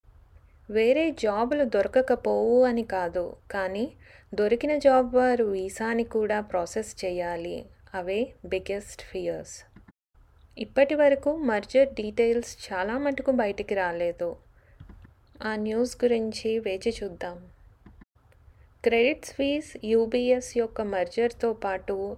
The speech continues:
ఇంకొక యూరోపియన్ బ్యాంక్ కూడా ప్రాబ్లమ్స్‌లోకొచ్చింది అన్న వార్తలు వినపడుతున్నాయి. అదే డాయిచే బ్యాంక్.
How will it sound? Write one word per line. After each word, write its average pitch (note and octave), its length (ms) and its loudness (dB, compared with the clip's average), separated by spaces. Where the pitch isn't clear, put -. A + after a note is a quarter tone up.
ఇంకొక A3+ 420 0
యూరోపియన్ A#3 640 2
బ్యాంక్ G3 460 -6
కూడా G#3 380 -2
ప్రాబ్లమ్స్‌లోకొచ్చింది F#3+ 1400 -6
అన్న G3 200 -6
వార్తలు F#3+ 520 -2
వినపడుతున్నాయి. F3 920 -4
అదే A#3 380 2
డాయిచే G#3 640 0
బ్యాంక్. E3+ 600 -10